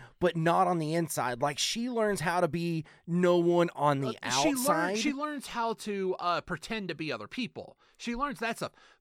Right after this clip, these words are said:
Speaker 2: But truly not being somebody, being devoid of personality is the main point of the Faceless Men, is they can slip into anybody. If,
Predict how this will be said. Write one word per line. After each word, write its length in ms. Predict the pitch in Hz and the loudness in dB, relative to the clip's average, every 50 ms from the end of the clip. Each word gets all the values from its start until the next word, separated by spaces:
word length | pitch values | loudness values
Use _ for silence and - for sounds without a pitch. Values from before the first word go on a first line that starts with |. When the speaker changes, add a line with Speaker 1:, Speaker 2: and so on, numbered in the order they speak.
| _ _ | _ _
Speaker 2:
But 240 | - 226 190 135 - _ _ _ _ _ _ _ - | 0 0 0 -2 -6 _ _ _ _ _ _ _ -12
truly 600 | - - - - - 254 302 320 311 277 254 214 | -8 -6 -6 -6 -4 -2 -2 0 0 -2 -4 -6
not 380 | 190 180 180 202 233 - - 143 | -4 0 2 2 0 0 -4 -6
being 340 | 156 208 233 240 208 175 147 | -6 -4 -4 -4 -4 -6 -6
somebody, 400 | - 190 156 135 120 113 110 104 - | -6 -6 -4 -4 -4 -4 -4 -10 -10
being 280 | - 220 254 262 247 180 | -10 -10 -8 -8 -10 -8
devoid 640 | 127 160 143 131 123 113 151 180 247 262 226 170 - | -6 -6 -8 -8 -8 -2 -2 -2 -2 -2 -6 -8 -8
of 400 | - - 156 147 147 - - - | -6 -4 -2 -2 -2 -2 -6 -8
personality 800 | - - 214 202 - - 170 151 185 226 233 226 185 151 139 147 | -6 -4 -4 -4 -4 -4 -6 -6 -6 -6 -6 -6 -6 -6 -6 -6
is 160 | 165 175 151 | -6 -8 -6
the 100 | 143 170 | -6 -6
main 240 | 160 165 160 156 139 | -6 -6 -8 -8 -10
point 400 | - - - 226 247 220 165 - - - | -10 -12 -12 -8 -8 -8 -8 -8 -6 -4
of 380 | 143 139 131 131 135 127 123 | -2 -2 -2 -2 -6 -6 -10
the 80 | 127 120 | -12 -12
Faceless 500 | - - 202 233 233 - 202 170 - - | -10 -8 -8 -8 -6 -4 -6 -6 -6 -6
Men, 240 | 151 131 113 110 113 | -8 -8 -8 -8 -8
is 260 | 151 151 139 123 - - - _ _ _ _ | -8 -8 -8 -8 -12 -18 -20 _ _ _ _
they 160 | 156 196 202 | -10 -8 -8
can 380 | 165 - - 233 254 262 247 208 | -8 -8 -8 -6 -6 -6 -6 -6
slip 420 | - - - 185 208 208 190 - - | -8 -8 -4 -4 -4 -4 -4 -8 -12
into 360 | - 180 180 165 - 170 151 - _ | -10 -10 -10 -8 -8 -8 -8 -8 _
anybody. 460 | 202 247 277 233 151 123 113 113 101 - _ _ _ _ _ _ _ _ | -10 -8 -8 -6 -4 -4 -4 -6 -8 -14 _ _ _ _ _ _ _ _
If, 200 | 196 190 - | -6 -6 -6